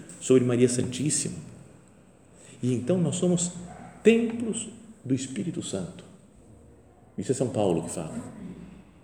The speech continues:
Se eu me sentisse assim, né? Maria deve ter se sentido dessa maneira, né? Fala, "Eu sou templo do Espírito Santo agora. Veio o Espírito de Deus sobre mim.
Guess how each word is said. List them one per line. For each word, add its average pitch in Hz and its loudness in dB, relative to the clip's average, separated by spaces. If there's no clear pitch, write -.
Se - -2
eu 202 2
me 180 2
sentisse 156 0
assim, 101 0
né? 104 -2
Maria 113 4
deve 151 8
ter 170 2
se 185 -2
sentido 156 -2
dessa 156 0
maneira, 120 4
né? 110 -4
Fala, 107 -4
"Eu 104 -2
sou - 0
templo 180 0
do 190 2
Espírito 208 -2
Santo 180 -2
agora. 82 -6
Veio 160 10
o - 6
Espírito 160 2
de 110 0
Deus 104 4
sobre 98 -2
mim. 87 0